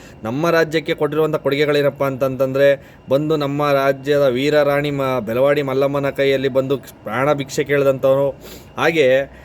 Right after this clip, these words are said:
ತನ್ನ ಸೈನ್ಯವನ್ನ ಉಳಿಸ್ಕೊಳಕ್ಕಾಗದೆ, ತನ್ನ ರಾಜ್ಯದ ಮೇಲೆ ದಾಳಿ ಮಾಡಿದಂಥವ್ರ ಮೇಲೆ ತನ್ನ ಸೈನ್ಯವನ್ನು ಉಳಿಸ್ಕೊಳಕ್ಕಾಗ್ದದೆ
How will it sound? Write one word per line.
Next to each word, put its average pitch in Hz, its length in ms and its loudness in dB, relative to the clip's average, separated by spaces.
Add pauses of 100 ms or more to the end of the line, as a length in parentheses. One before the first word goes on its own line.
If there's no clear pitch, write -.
(200)
ತನ್ನ 170 320 0
ಸೈನ್ಯವನ್ನ 180 760 2
ಉಳಿಸ್ಕೊಳಕ್ಕಾಗದೆ, 156 960 0 (800)
ತನ್ನ 143 240 -2
ರಾಜ್ಯದ 156 400 2
ಮೇಲೆ 165 280 2
ದಾಳಿ 143 320 0
ಮಾಡಿದಂಥವ್ರ 147 680 0
ಮೇಲೆ 139 560 2 (240)
ತನ್ನ 139 180 -2
ಸೈನ್ಯವನ್ನು 165 500 0
ಉಳಿಸ್ಕೊಳಕ್ಕಾಗ್ದದೆ 147 1160 0